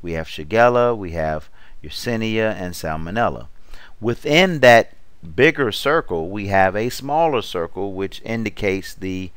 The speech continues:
total coliforms. These are all of the organisms that produce gas within forty-eight hours. Then we have a smaller circle within the total coliform circle.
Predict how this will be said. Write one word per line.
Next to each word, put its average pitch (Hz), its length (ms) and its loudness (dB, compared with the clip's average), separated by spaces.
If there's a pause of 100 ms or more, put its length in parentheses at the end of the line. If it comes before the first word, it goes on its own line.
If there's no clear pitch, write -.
(280)
total 147 520 0
coliforms. 98 1120 -4 (1080)
These 123 240 0
are - 200 -2
all 147 500 4
of 135 140 2
the 123 100 -2
organisms 98 680 -2
that 87 200 0
produce 92 380 -10
gas 90 680 4 (240)
within 131 300 -4
forty-eight 90 540 -2
hours. 101 540 0 (1900)
Then 170 340 4
we 151 140 2
have 117 240 6
a 117 120 2
smaller 151 480 -2
circle 95 460 -4
within 98 580 -6 (140)
the 101 360 -4
total 92 320 -8
coliform 107 720 -4
circle. 62 400 -12